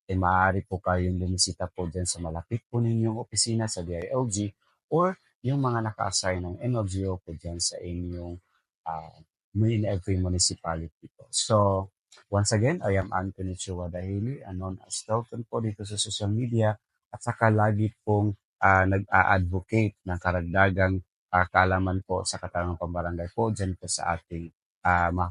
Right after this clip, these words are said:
kapatid po natin barangay officials at lalong-lalo na po dyan po sa,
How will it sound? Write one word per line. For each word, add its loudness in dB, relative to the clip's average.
kapatid -6
po -8
natin -4
barangay -4
officials 0
at -8
lalong-lalo 0
na -4
po -8
dyan -8
po -12
sa, -4